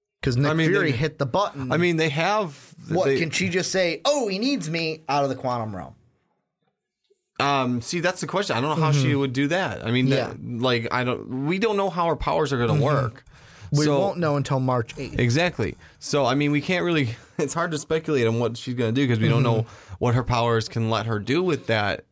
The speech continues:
Speaker 2: when it comes to the M C U.
Speaker 1: But how do you think Scott's gonna get out of the quantum realm?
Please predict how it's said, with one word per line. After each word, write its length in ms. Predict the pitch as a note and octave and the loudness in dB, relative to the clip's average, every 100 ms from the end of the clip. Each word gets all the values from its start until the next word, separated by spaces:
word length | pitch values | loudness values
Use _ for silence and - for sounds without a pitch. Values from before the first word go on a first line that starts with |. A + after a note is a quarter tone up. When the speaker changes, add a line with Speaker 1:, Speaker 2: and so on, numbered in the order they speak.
| - | -4
Speaker 2:
when 120 | A2+ | -2
it 60 | A2 | 0
comes 220 | A2+ - | -2 -2
to 80 | G#2+ | 0
the 160 | G#2+ | 2
M 120 | G2+ | 0
C 200 | G2 G2+ G#2 | 0 0 2
U. 300 | C3+ A#2+ A#2+ - | 2 2 -2 -2
Speaker 1:
But 140 | D#3+ | 0
how 160 | C#3+ F3+ | 2 2
do 60 | G3 | 0
you 80 | |
think 240 | G3 E3+ C#3 | -2 -2 -2
Scott's 380 | - D3+ C#3+ - | -2 -2 -2 -2
gonna 200 | C3 B2 | -4 0
get 160 | C3 | 0
out 180 | B2 A#2+ | 0 0
of 100 | A#2 | -2
the 140 | A2 G#2 | -2 -2
quantum 520 | - A2 G2+ G2+ F#2 | -2 -2 0 -2 -2
realm? 220 | D2+ | -6